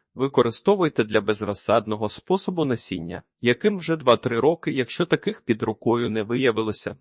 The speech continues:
підігрійте однорічні насіння до шістдесят. Далі можна зайнятися безпосередньо посівом. В першу чергу обробіть насіння. Для запобігання можливих захворювань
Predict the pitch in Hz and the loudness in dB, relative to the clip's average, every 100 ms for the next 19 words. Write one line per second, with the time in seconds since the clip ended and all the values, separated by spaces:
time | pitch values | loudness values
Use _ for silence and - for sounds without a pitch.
0 | _ - 101 107 147 190 - - 113 110 | _ -4 -2 -2 -2 -2 0 2 0 0
1 | 107 135 185 - 151 131 107 - 107 110 | -2 -2 -4 -4 -2 -2 -4 -4 -4 -2
2 | 107 107 104 - - 110 - 90 82 _ | -2 -2 -4 -6 -6 -8 -4 -6 -8 _
3 | _ _ _ _ _ 98 135 170 165 131 | _ _ _ _ _ 2 6 6 4 2
4 | 123 113 107 107 104 143 202 165 - 110 | 2 2 0 0 0 0 0 -2 -2 0
5 | 117 - 110 - 113 113 110 110 - 104 | -2 -2 -6 0 2 2 0 -2 -2 -4
6 | - 107 92 87 _ _ _ _ _ 117 | -4 -4 -6 -8 _ _ _ _ _ 2
7 | 113 - 123 - 202 185 180 - 113 117 | 2 2 -2 2 2 2 -2 0 0 2
8 | 113 117 - 120 113 - 180 98 92 _ | 0 -2 -2 -2 -2 -4 -6 -4 -6 _
9 | _ - 107 113 110 - 98 101 135 180 | _ -4 2 4 4 4 2 4 4 2
10 | 160 135 113 120 131 113 110 110 - 117 | 0 0 0 0 0 0 0 -2 0 2
11 | 156 117 92 107 | 2 2 -4 -6